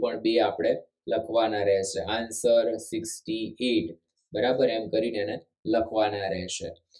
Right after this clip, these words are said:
હવે વિભાગ ડી ની આપણે વાત કરીએ વિદ્યાર્થી મિત્રો, તો વિભાગ ડી ની અંદર આપણને અહીંયા જો આ કવિતા આપેલી હોય ને, તો કવિતાને આપણે શું કરવાની રહેશે? એમાંથી પ્રશ્નોના વિશે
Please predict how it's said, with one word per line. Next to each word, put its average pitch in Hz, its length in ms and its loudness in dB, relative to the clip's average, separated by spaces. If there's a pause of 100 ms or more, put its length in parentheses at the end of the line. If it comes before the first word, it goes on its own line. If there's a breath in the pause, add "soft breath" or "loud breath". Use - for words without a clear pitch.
(140)
હવે 127 160 6 (120)
વિભાગ 139 460 6
ડી 143 300 0
ની 170 200 6
આપણે 147 320 6
વાત 131 220 6
કરીએ 131 260 6
વિદ્યાર્થી 127 380 6
મિત્રો, 127 260 -2
તો 139 40 4 (100)
વિભાગ 131 420 6
ડી 135 260 2
ની 143 200 -8
અંદર 139 320 2
આપણને 131 420 -2
અહીંયા 131 300 2
જો 139 100 4 (380)
આ - 180 2
કવિતા 135 440 4
આપેલી 139 380 2
હોય 180 140 4
ને, 165 140 4
તો 143 60 -4 (100)
કવિતાને 131 500 2
આપણે 139 300 0
શું 147 180 -8
કરવાની 131 380 2
રહેશે? 120 200 -6
એમાંથી 247 300 0
પ્રશ્નોના - 520 -2
વિશે 120 180 0